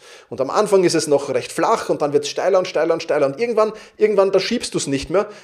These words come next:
und dann irgendwann verlässt dich die Kraft und der Wagen kommt zurück. Ja? Also das ist das Aufwand- und Ergebnisprinzip.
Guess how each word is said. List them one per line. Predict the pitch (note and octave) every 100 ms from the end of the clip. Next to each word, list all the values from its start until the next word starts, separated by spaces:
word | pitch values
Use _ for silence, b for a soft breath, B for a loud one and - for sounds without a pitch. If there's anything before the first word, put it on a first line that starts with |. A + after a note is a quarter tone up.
| B
und | D#3 -
dann | G3 A3+ A3
irgendwann | F#3 F#3 F3 F3
verlässt | E3 E3+ G#3+ G3
dich | -
die | E3+
Kraft | D#3 D#3 D3+
und | C#3+
der | A#2
Wagen | A#2 A#2+
kommt | - A2+
zurück. | - A2 - - _ -
Ja? | C3+ B B
Also | C3+ C#3
das | F3 F3+
ist | F3+
das | F3+ - B B
Aufwand- | C3+ F#3 F#3 F3 F3 B B
und | - C3
Ergebnisprinzip. | G#2 D3 C#3+ B2+ - - - - _